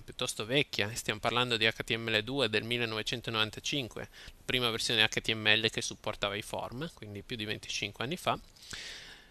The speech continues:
L'utente, eh, inserisce dei dati all'interno dei form, quindi dentro delle caselle di testo, checkbox, eh, bottoni e così via,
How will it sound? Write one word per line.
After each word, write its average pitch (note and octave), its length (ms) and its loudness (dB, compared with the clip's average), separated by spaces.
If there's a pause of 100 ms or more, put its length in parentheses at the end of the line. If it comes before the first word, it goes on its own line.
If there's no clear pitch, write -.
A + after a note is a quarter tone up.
(360)
L'utente, D3 600 10 (180)
eh, G#2+ 640 6
inserisce C3+ 720 6
dei A2 120 6
dati A#2 320 10
all'interno G#2+ 480 2
dei G#2 180 -6
form, F3+ 580 2
quindi G#2+ 600 4
dentro G#2+ 400 -2
delle G#2 220 -4
caselle G#2 380 0
di G#2+ 120 -10
testo, C#3+ 540 4
checkbox, - 800 0
eh, A2 200 8
bottoni B2+ 580 2
e G#2+ 80 4
così D#3+ 240 -4
via, F3+ 260 4